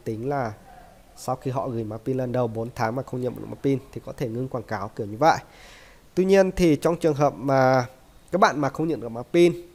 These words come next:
sau khi yêu cầu đến lần thứ ba mà cũng không nhận được mã pin thì các bạn có thể tiến hành xác minh địa chỉ bằng thông tin giấy tờ tùy thân, giống như kiểu là chúng ta xác minh danh tính nhá. Cái này thì trên mạng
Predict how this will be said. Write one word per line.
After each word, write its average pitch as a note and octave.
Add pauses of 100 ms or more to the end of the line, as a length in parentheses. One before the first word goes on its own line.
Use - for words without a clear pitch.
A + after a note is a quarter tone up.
(300)
sau D#3+
khi D#3+
yêu D#3
cầu D#3
đến A#2+
lần D3
thứ B2
ba C#3+ (100)
mà C3
cũng G#2
không D3
nhận C#3
được C3
mã A#2+
pin D#3
thì C#3
các B2+
bạn D3+
có A#2+
thể E3 (260)
tiến A2+
hành D3+
xác D#3
minh C#3+
địa A#2
chỉ B2+
bằng A2+
thông B2+
tin C#3
giấy A2
tờ C3+
tùy A#2+
thân, C3+ (160)
giống A2
như B2+
kiểu C3
là G2+
chúng -
ta B2
xác C#3+
minh C3
danh B2+
tính A2
nhá. D3 (480)
Cái D#3+
này E3
thì C3
trên C#3
mạng C#3+